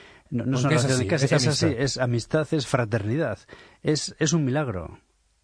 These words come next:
Speaker 1: Yo estoy en la iglesia luteranas con mucha frecuencia, tengo reuniones con los luteranos, me han invitado y participo en cantidad de,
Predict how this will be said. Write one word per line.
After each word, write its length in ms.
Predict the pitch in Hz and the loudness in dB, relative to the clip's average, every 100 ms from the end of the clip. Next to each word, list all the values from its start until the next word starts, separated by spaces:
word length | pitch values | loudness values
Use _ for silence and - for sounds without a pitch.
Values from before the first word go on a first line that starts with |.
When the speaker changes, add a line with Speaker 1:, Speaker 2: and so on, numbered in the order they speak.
| _ _ - | _ _ -4
Speaker 1:
Yo 320 | 127 135 147 | 0 2 0
estoy 220 | 139 - | 0 0
en 40 | 139 | 0
la 60 | |
iglesia 260 | 139 123 139 | -2 -2 -2
luteranas 840 | 139 127 123 131 139 143 143 - - - - - - - - | -2 -2 0 0 0 -2 -2 -6 -12 -20 -20 -20 -20 -20 -8
con 120 | - | -2
mucha 200 | 131 127 | 0 0
frecuencia, 480 | 123 113 135 139 147 | 0 0 -2 0 0
tengo 160 | 139 127 | 0 0
reuniones 420 | 120 120 127 120 | 0 0 -2 -2
con 120 | 123 | -2
los 80 | 113 | -2
luteranos, 480 | 107 113 127 131 120 - | 0 -2 -2 -2 -4 -2
me 200 | 117 123 | 0 0
han 60 | 123 | 0
invitado 520 | 117 110 123 117 107 | -2 0 0 0 -2
y 140 | 113 107 | -4 -2
participo 440 | 110 95 120 113 | -2 -2 -2 -2
en 60 | 110 | -2
cantidad 340 | 107 104 120 | -2 -2 -2
de, 380 | 120 110 101 92 | -2 -4 -6 -8